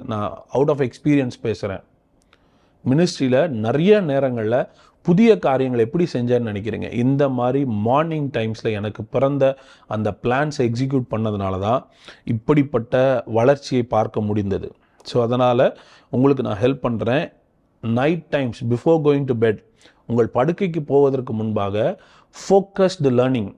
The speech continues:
ஏதாவது ஒண்ணு, ஒரு, ஒரு குறிப்பிட்ட பகுதியை குறித்து நீங்க கற்றுக்கொள்ளுங்க. அது ஒரு இன்ஃபர்மேஷன் தர்ற வீடியோவா இருக்கலாம், அது ஒரு புக்கா இருக்கலாம், பைபிளா இருக்கலாம்.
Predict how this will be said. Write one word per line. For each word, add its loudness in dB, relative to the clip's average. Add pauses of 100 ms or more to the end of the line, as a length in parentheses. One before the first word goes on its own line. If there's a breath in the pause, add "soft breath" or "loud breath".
(160)
ஏதாவது 2
ஒண்ணு, -2
ஒரு, 2
ஒரு 0
குறிப்பிட்ட 0
பகுதியை 0
குறித்து -6
நீங்க -2
கற்றுக்கொள்ளுங்க. -2 (360 soft breath)
அது 0
ஒரு 2
இன்ஃபர்மேஷன் -2
தர்ற -2
வீடியோவா 2
இருக்கலாம், -4 (360 loud breath)
அது 2
ஒரு 2 (100)
புக்கா 2
இருக்கலாம், -6
பைபிளா 2
இருக்கலாம். -6